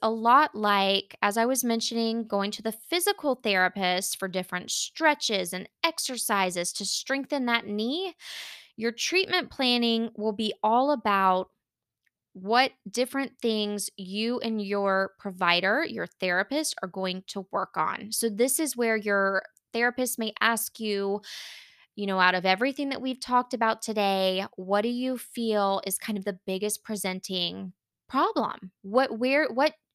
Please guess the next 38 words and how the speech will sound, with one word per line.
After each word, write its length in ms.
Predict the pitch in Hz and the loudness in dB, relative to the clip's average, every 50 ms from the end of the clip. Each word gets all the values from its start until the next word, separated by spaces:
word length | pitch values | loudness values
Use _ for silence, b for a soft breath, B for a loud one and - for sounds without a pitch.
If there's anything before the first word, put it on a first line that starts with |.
| _ - - | _ -20 -16
do 120 | - - 254 | -10 -8 -4
you 140 | 262 269 262 | -4 -2 -2
want 300 | 233 247 247 233 - - | 0 0 0 0 -2 -4
to 480 | - - 226 220 214 208 208 202 - _ | -6 -4 -2 0 0 0 0 -2 -4 _
target 680 | - - - - - 254 247 220 202 202 185 190 190 - _ _ - | -16 -14 -4 2 4 4 4 4 0 -2 -2 -4 -4 -8 _ _ -2
in 500 | 214 208 202 202 202 196 196 202 208 208 b b b b b b b b _ | 0 0 0 0 0 -2 -2 -4 -8 -10 b b b b b b b b _
therapy?" 640 | - 214 208 190 185 - - - - - - - 180 B B B B B B B B B | 0 4 4 4 4 2 -2 -10 -16 -16 -16 -16 -18 B B B B B B B B B
And 420 | - 202 202 196 190 185 185 180 180 | 2 4 6 8 8 6 6 4 0
you 200 | - 202 214 220 | -4 -2 -2 -2
can 340 | 220 - 214 202 185 180 180 - | 0 2 2 2 2 0 -4 -4
name 260 | 185 185 185 185 190 | -2 -2 0 0 2
out 140 | 185 165 165 | 2 2 0
a 40 | - | 0
couple 300 | - - 277 285 - 294 | 0 2 2 2 2 0
different 460 | 254 247 277 269 - 277 262 247 240 | 0 0 0 0 0 -2 -4 -2 -2
things. 420 | - 262 254 247 240 240 240 226 214 | 0 0 0 0 0 -2 -2 -4 -4
You 80 | 208 | -8
can 220 | - - 190 180 180 | -8 -8 -8 -6 -6
name 180 | 175 175 175 | -6 -4 -2
out 220 | 175 185 - - 185 | -2 -2 -4 -4 -2
one 320 | 185 185 180 180 180 175 | -2 -2 -2 -2 -2 0
major 600 | 185 202 226 254 220 - 240 233 226 220 226 - - | 2 2 2 2 0 0 2 2 2 2 2 0 0
life 260 | 214 220 214 226 - | 0 0 0 0 0
occurrence 540 | 233 226 - - 226 208 214 208 208 208 - | -4 -6 -4 -4 -2 -2 0 -2 -4 -4 -2
happening. 720 | - 214 202 208 - 214 208 202 202 202 196 196 202 202 - _ _ _ _ _ _ _ _ _ _ _ _ _ _ | 0 2 2 2 0 -2 -4 -2 -2 -2 -2 -4 -6 -8 -10 _ _ _ _ _ _ _ _ _ _ _ _ _ _
From 220 | - - 220 220 208 | -6 -4 -2 -2 2
there, 420 | 214 226 240 247 254 254 254 262 254 B B B B B B B B B _ - | 2 4 6 6 6 6 6 4 2 B B B B B B B B B _ 0
they'll 200 | 190 226 226 - | 4 4 4 8
ask 380 | - 214 214 214 214 - - - | 8 8 8 8 4 0 -4 -2
you, 220 | 214 208 208 202 - | -2 -2 -2 0 -2
"Well, 100 | 254 254 | -4 -2
let's 220 | 277 311 330 - | -2 -2 -4 -4
go 160 | - 403 392 | -4 -4 -2
ahead, 180 | 370 370 370 359 | 0 0 0 0
let's 200 | 359 359 370 - | 0 -2 -4 -6
create 320 | - - 392 415 403 392 | -6 -2 0 0 2 0
a 80 | 392 381 - | 0 0 2
goal." 520 | 320 330 392 427 247 - - - - 226 | 2 2 2 2 0 0 0 -4 -6 -6